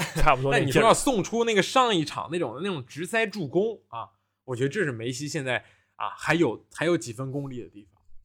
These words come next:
Speaker 2: 我觉得这个是可以的。但是你说像梅西，
Speaker 1: 哦。
Speaker 2: 你说梅西上一场踢荷兰，我觉得七十五分钟之后我再也没见过他，这是实话，对吧？确实体能也支撑不了，就能踢到一百二十分钟，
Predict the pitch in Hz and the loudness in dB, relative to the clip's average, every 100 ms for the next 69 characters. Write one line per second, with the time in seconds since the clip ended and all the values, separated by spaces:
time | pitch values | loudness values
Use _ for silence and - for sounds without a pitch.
0 | _ 120 143 220 147 101 - 113 _ - | _ -10 -6 -4 -4 -4 -10 -20 _ -20
1 | - - 185 135 135 190 196 143 175 196 | -16 -6 -4 -4 -4 0 2 2 0 -4
2 | 123 156 165 214 214 254 180 143 104 - | -4 0 0 -2 2 2 2 0 -2 -4
3 | _ _ 214 - 160 165 120 127 185 196 | _ _ -6 0 4 4 4 2 0 0
4 | 226 214 127 170 185 190 117 147 113 107 | -2 -2 -2 -4 -2 0 0 -2 -4 -8
5 | 139 92 _ _ _ _ _ _ _ _ | -8 -8 _ _ _ _ _ _ _ _
6 | 240 185 117 104 110 113 - _ _ _ | -2 -2 -4 -12 -8 -8 -10 _ _ _
7 | _ - 180 147 - 269 185 220 - 123 | _ -2 2 2 2 2 2 0 -4 -10
8 | 110 151 107 160 151 208 190 113 104 - | -8 -8 -8 -6 -4 -2 -2 -4 -6 -14
9 | - 165 _ _ - 185 214 247 226 190 | -16 -16 _ _ -4 -2 0 4 6 6
10 | 190 123 143 143 147 147 151 | 2 4 4 2 -2 -6 -8